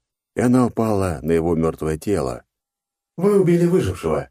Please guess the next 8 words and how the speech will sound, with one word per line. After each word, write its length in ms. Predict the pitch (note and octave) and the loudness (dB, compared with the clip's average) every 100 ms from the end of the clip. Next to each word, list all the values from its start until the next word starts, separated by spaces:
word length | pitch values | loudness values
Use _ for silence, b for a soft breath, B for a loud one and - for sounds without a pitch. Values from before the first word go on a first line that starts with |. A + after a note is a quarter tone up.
| _ _ _ | _ _ _
Вместимость 600 | C#3 D3 - C3+ B2 A#2+ | -2 0 0 2 2 0
вашего 340 | G2+ G2+ F2+ | -4 -2 -2
инвентаря 640 | E2+ F#2 F2 E2 F2+ A#2+ C#3 | -2 -4 -2 -2 0 0 -2
увеличена 460 | C3 B2 B2+ B2 A2 | -2 0 0 0 0
на 120 | F#2 | -2
тридцать 260 | E2 E2 - | -6 -6 -4
семь 220 | F#2+ F2 | -4 -2
килограмм». 560 | A2+ B2 B2+ A#2 - | -2 -2 0 -2 -4